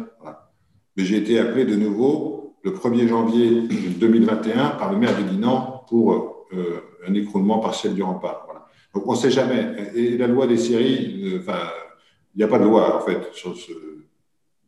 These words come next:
dans ce domaine. Euh, on peut très bien, voilà, on, et, et donc, euh, moi, je pense aussi qu'il, qu'il faut que nous soyons très humbles.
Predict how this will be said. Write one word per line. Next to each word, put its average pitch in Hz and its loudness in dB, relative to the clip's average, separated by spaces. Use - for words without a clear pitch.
dans 95 0
ce - -4
domaine. 98 4
Euh, 87 0
on 87 -2
peut 98 -4
très - -2
bien, 95 0
voilà, 82 -4
on, 92 -10
et, 110 -2
et 101 -2
donc, 113 0
euh, 98 2
moi, 104 0
je 90 -4
pense 113 0
aussi 104 0
qu'il, 104 -2
qu'il - -12
faut 117 0
que 113 -2
nous 104 -4
soyons 101 2
très 101 0
humbles. 123 0